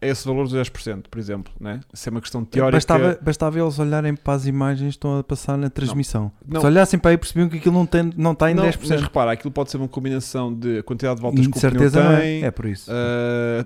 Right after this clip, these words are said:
Speaker 1: a, a, a
Speaker 2: Se é duro,
Speaker 1: temperatura,
Speaker 2: se é médio.
Speaker 1: a temperatura do pneu, eh, se o pneu está, tipo, com o core, tipo, absolutamente a estourar de temperatura ou não.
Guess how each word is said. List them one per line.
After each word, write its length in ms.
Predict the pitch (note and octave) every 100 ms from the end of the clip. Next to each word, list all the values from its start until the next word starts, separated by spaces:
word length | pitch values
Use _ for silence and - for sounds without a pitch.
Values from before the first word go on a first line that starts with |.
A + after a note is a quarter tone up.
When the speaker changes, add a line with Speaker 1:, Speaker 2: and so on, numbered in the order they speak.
| B2
Speaker 1:
a, 40 |
a, 460 | B2+ - B2+ - C3
a 20 |
Speaker 2:
Se 360 | - C3+ - B2
é 60 |
duro, 300 | A2 D#3 D3
Speaker 1:
temperatura, 60 | D3
Speaker 2:
se 100 | A#2+
é 60 |
médio. 240 | A2+ C#3 -
Speaker 1:
a 100 | C3
temperatura 440 | C3 B2+ C3 C3
do 100 | A#2+
pneu, 720 | A2+ C#3+ D#3 D#3+ D#3 D3+ D3+ D#3 - A#2+
eh, 200 | A#2 A2+
se 80 | A#2+
o 40 |
pneu 160 | A#2+ A#2+
está, 160 | A#2+
tipo, 300 | A#2 A#2+ -
com 80 | B2
o 40 |
core, 340 | - B2+ A#2 A2+
tipo, 260 | - A2+ A#2+
absolutamente 600 | - - A#2 A2+ A2+ A#2+
a 20 |
estourar 340 | - A#2+ A2+
de 80 | G#2+
temperatura 480 | - A2 A2 - A2+
ou 40 | A#2
não. 420 | D3 D#3 D3+